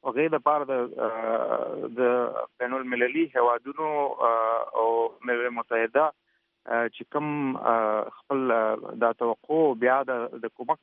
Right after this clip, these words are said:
دپاره چې کوم هغې اظهار کړی دی، دا، دا ډېر مهم ټکي دي چې، ا، په دې نوی ریزولوشن کې راغلي دي. ا، حالانکه، ا، دا غالباً چې یو رسمي ریزولوشن ده، خو، ا، رسمي توګه باندې هم دا شی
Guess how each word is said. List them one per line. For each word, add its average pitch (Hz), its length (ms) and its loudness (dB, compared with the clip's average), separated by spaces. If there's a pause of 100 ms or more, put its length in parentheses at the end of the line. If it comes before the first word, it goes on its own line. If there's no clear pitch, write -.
دپاره 117 580 -2
چې - 80 -20
کوم 117 200 -10
هغې 123 120 -6
اظهار 127 380 0
کړی 151 240 -2
دی، 123 240 0
دا، 147 120 4 (100)
دا 147 180 2
ډېر 147 200 -4
مهم 139 240 -8
ټکي 143 280 -8
دي 110 160 -8
چې، 101 380 -6
ا، 110 200 4
په - 140 -6
دې 113 180 -2
نوی 110 200 0
ریزولوشن 113 480 -4
کې 113 120 -4
راغلي 110 320 0
دي. 139 160 -8 (440)
ا، - 180 2 (640)
حالانکه، 147 380 -2
ا، 127 500 0
دا 120 140 0
غالباً 117 340 -2
چې 175 140 -6
یو 147 140 4
رسمي 160 300 -2
ریزولوشن 131 520 -2
ده، 139 220 4
خو، 143 480 0
ا، 120 500 0
رسمي 120 260 -6
توګه 147 260 2
باندې 143 260 -2
هم 165 180 -8
دا 139 140 4
شی - 160 -6